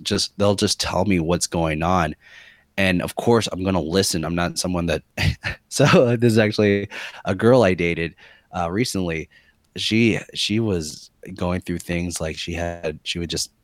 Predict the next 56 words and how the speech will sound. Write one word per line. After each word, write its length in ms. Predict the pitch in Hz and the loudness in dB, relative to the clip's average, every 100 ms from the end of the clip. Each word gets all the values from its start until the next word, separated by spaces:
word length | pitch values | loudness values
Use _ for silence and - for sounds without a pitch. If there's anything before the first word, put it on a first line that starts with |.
| - | -4
gotten 260 | 90 87 | 0 0
out 120 | 87 | 0
of 60 | 85 78 | -2 -4
abusive 340 | 85 82 87 | -6 -4 -4
relationship. 560 | 82 80 78 90 - 80 | -4 -4 -4 -6 -6 -4
And 100 | 85 | -2
I 40 | |
was, 160 | 87 87 | -2 -2
like, 200 | 85 - _ - | -6 -8 _ -8
one 240 | 80 101 | -2 0
of 80 | 98 | 2
the 80 | 90 | 0
next 240 | 85 87 | 0 0
guys 220 | - 87 | 0 0
that 120 | 90 85 | 2 0
she 120 | 87 | 0
had 80 | 82 | 0
dated, 260 | 85 80 | 0 0
not, 240 | 78 90 82 | -2 -2 -2
like, 160 | 87 | -4
the 80 | 113 | -4
direct 400 | - 85 85 - | -2 0 0 0
next 240 | 90 82 | -4 -4
guy, 240 | - 85 85 | 0 2 2
but, 240 | 82 78 | 0 -4
like, 260 | - 80 - | -4 -6 -8
she 180 | - 95 | -8 -4
dated 240 | 87 87 | 0 0
a 60 | 85 | 0
couple 240 | - 82 | -2 -4
guys, 320 | 82 82 85 76 | 0 0 0 -2
and 100 | 85 | -6
then 220 | 82 - _ | -8 -12 _
she 400 | - 82 78 65 - - | -6 -4 -4 -8 -14 -4
got 200 | 82 80 | -2 -2
to 80 | 87 | -2
me, 460 | 87 101 104 95 | 0 4 4 2
and 240 | - 82 78 | 0 -4 -2
she 280 | - 85 82 | -2 -2 -4
found 420 | - 90 85 87 | -2 0 2 0
it, 100 | 82 _ _ | -2 _ _
found 240 | - 90 87 | -2 0 0
me 100 | 85 | -2
comfortable 400 | - 92 90 85 | -6 -6 -4 -2
mo-, 160 | 82 80 - | -2 -4 -6
enough 320 | 80 82 - | -4 -2 -2
to 280 | - 80 73 | -4 -6 -6
tell 260 | - - 85 | -6 -6 -4
me 360 | 90 82 80 - | -2 -2 -4 -4
everything 380 | 82 85 85 | -4 -4 -6
that 140 | 80 69 | -6 -6
she 120 | - | -8
was 100 | 76 | -8
going 260 | 85 92 110 | -2 0 0
through, 240 | 85 80 | 0 -2
uh, 100 | 76 | -2